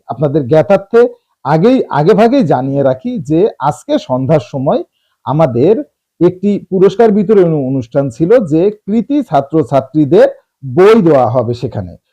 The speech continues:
তো এই অনুষ্ঠানে আসলে কোনো কৃতি ছাত্রছাত্রীদেরকেই বই দেওয়া হবে না, তার কারণ আমাদের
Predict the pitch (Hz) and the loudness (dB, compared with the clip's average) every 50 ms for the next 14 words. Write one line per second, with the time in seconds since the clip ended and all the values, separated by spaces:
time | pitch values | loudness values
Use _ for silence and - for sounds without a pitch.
0 | _ _ - 196 202 - - - 214 240 277 294 277 220 185 175 165 143 - - | _ _ 2 2 2 2 2 2 2 2 4 2 2 2 0 0 -2 -4 -4 -6
1 | 156 147 196 247 - 220 151 143 - 156 147 143 143 139 139 - - _ _ _ | -6 -4 -4 -4 -4 -4 -4 -4 -2 -2 -2 0 0 -2 -2 -4 -10 _ _ _
2 | _ _ _ - 190 202 214 226 226 - - - - 190 185 - 208 202 165 175 | _ _ _ 0 2 2 4 2 2 0 -2 -6 -6 -6 -4 -4 -4 -4 -2 -2
3 | 165 - 185 180 - 170 - - 175 160 139 156 151 131 - 226 262 233 139 120 | -2 0 -2 -2 -2 -4 -2 -2 -4 -2 0 -2 -2 0 0 0 0 0 0 0
4 | 151 165 175 180 175 - - 139 123 135 160 180 190 180 190 196 180 226 233 277 | 2 2 4 2 0 -4 -8 -8 -2 2 4 4 4 4 2 0 0 -2 -2 -2
5 | 269 277 165 151 135 - _ - 180 247 269 247 160 123 110 - - 127 135 147 | -2 -2 -2 -2 -2 -4 _ 0 0 2 2 2 0 -2 -4 -6 -6 -4 -2 -2
6 | 143 135 165 | 0 0 -2